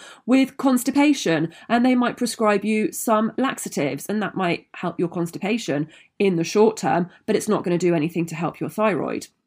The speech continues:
You might go to your G P with depression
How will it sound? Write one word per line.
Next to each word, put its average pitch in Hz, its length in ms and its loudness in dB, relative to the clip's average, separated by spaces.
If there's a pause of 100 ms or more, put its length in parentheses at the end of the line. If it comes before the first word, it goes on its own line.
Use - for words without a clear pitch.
You 190 180 2
might 175 160 -2
go 185 140 0
to 180 120 -4
your 170 100 2
G 180 220 0
P 175 400 2 (220)
with 196 320 4
depression 208 840 0